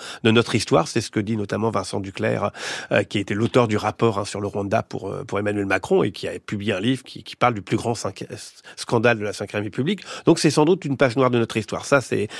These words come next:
ça c'est vrai. Donc je l'écris avec cette légitimité de,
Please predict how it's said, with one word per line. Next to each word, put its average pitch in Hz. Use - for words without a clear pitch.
ça -
c'est 120
vrai. 151
Donc 156
je 113
l'écris 131
avec 123
cette -
légitimité 131
de, 113